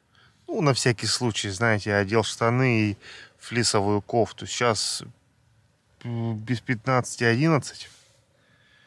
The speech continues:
На улице так светло из-за луны, что в палатке тоже светло.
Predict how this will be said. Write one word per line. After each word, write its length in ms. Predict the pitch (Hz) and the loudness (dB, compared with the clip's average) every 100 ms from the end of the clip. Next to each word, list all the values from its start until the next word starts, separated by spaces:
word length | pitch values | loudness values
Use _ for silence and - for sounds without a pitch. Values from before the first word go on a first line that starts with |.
| _ _ - | _ _ -4
На 80 | 107 | 2
улице 480 | 139 120 - 104 | 2 2 -2 -6
так 180 | 98 101 | -4 -4
светло 540 | - 110 - 131 165 127 | -2 -6 -4 0 4 4
из-за 220 | 98 104 | 2 0
луны, 380 | 101 107 117 110 | 2 2 2 0
что 340 | - 107 104 | -2 -2 -2
в 100 | - | -2
палатке 460 | - 120 127 - 110 | 2 4 4 0 -2
тоже 240 | 143 117 | 0 0
светло. 500 | - 110 113 127 | -2 -6 2 2